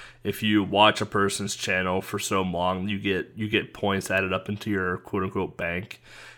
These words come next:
And what you can do is if the streamer has, like, miscellaneous stuff like highlight my message, modify an emote, unlock an emote, and you can add your own various ones. One of mine for fifty thousand, uh, points, which is quite a bit,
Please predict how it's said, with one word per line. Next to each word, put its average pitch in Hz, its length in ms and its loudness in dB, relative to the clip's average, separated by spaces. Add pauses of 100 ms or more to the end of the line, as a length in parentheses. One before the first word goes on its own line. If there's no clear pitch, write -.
(100)
And 98 440 4
what 104 120 2
you 104 100 0
can 101 160 -2
do 95 140 4
is 95 120 -2
if 101 120 -6
the - 80 -6
streamer 92 360 -4
has, 90 400 -2
like, - 440 -6 (560)
miscellaneous 95 540 -2
stuff 98 320 -2
like 87 220 -6
highlight 104 480 4
my 98 120 2
message, 92 680 -4
modify 98 460 2
an 92 120 -2
emote, 82 520 -4
unlock 110 420 2
an 73 80 -8
emote, 82 560 -8
and 104 100 0
you 107 60 -2
can 104 140 -4
add 98 200 2
your 98 180 -2
own 87 400 -6 (100)
various 98 440 0
ones. 104 340 -4 (1120)
One 135 160 10
of 131 80 8
mine 117 280 8
for 107 160 -2
fifty - 800 2
thousand, 107 800 4 (300)
uh, 95 220 2
points, 107 540 0
which 117 160 -6
is 113 80 -10
quite 160 260 4
a 110 60 6
bit, 110 400 4